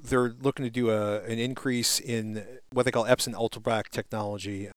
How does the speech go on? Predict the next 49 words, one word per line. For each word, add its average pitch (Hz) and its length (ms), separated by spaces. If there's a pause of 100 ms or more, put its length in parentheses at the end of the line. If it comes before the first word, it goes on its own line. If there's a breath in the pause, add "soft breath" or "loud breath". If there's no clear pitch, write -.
I'll 127 120
just 135 240
read 110 260
the - 60
marketing 104 500
blurb 101 320
here. 101 320
"Taking 131 380
full 135 240
advantage 110 500
of 107 80
the 113 80
laser 151 340
array 139 220
light 135 300
source, 101 280
Epson - 300
created 165 320
a 151 60
proprietary 170 720
compensation 139 680
filter 104 320
that 101 140
controls 139 380
the 151 60
polarization 143 720
of 135 100
light 113 220
itself. - 580 (360 loud breath)
This - 180
allows 107 300
Epson 120 320
to 139 160
suppress 160 520
any 240 200
stray 208 260
light 196 240
within 180 200
the 190 80
signal 156 340
and 160 60
dramatically 175 420
enhance 170 260
the - 80
picture 190 280
contrast 190 460
to - 60
produce 202 300
an 202 60